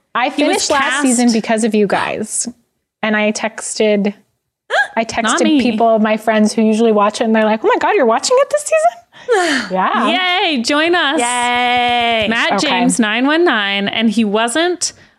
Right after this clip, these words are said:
Speaker 2: on The Bachelor previously. He's a friend of one of the former contestants
Speaker 1: Mm-hmm.
Speaker 2: of The Bachelorette, but basically the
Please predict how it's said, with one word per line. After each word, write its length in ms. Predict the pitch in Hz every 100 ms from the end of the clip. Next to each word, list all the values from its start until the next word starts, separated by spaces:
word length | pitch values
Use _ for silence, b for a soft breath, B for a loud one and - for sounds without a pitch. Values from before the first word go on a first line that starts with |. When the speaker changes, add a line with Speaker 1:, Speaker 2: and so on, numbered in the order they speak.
| _
Speaker 2:
on 240 | 214 240 262
The 80 |
Bachelor 460 | 262 220 214 - 220
previously. 600 | 214 214 196 185 - 180
He's 180 | 196 190
a 60 | 196
friend 440 | - 202 208 208
of 120 | 202
one 120 | 196
of 60 | 185
the 80 | 180
former 400 | - 175 175 175
contestants 600 | 175 185 180 170 180 180
Speaker 1:
Mm-hmm. 80 | 175
Speaker 2:
of 60 | 175
The 80 | 175
Bachelorette, 680 | 165 165 - 247 294 226 - B -
but 100 | 233
basically 400 | 269 262 302 285
the 140 | 262